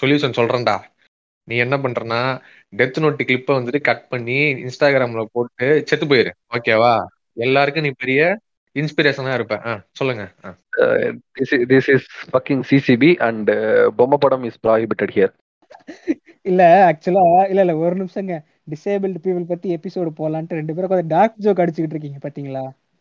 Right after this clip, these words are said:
Speaker 3: ம், irony at its best-ங்க. ம், சூப்பர்.
Speaker 2: அஹ், அதாவது, அஹ், ஏங்க, இப்போ எனக்கு தெரிஞ்சு சென்சை வந்துட்டு இவ்வளவு, அஹ், இப்ப பேசுனதுல நிறைய டாக் ஜோக்ஸை கட் பண்ணிட்டு தான் உங்களுக்கு கொடுப்பாரு அப்படின்னு சொல்லிட்டு நினைக்கிறேன்.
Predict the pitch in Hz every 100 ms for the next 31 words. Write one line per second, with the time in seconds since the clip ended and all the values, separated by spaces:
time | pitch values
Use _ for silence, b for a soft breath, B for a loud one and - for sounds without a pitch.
0 | _ 147 143 139 139 _ 175 220 220 220
1 | 208 180 185 165 147 151 _ 170 151 _
2 | - 156 143 139 143 160 156 147 _ _
3 | _ - - - - 123 135 139 170 131
4 | 117 - 131 120 131 139 143 113 101 107
5 | 107 107 107 110 110 143 156 165 160 147
6 | 127 131 139 135 143 131 117 107 110 110
7 | 110 113 135 147 147 143 143 113 120 120
8 | 127 135 127 - - 113 - 139 139 139
9 | 131 113 120 113 117 113 110 98 110 110
10 | 104 101 107 110 98 107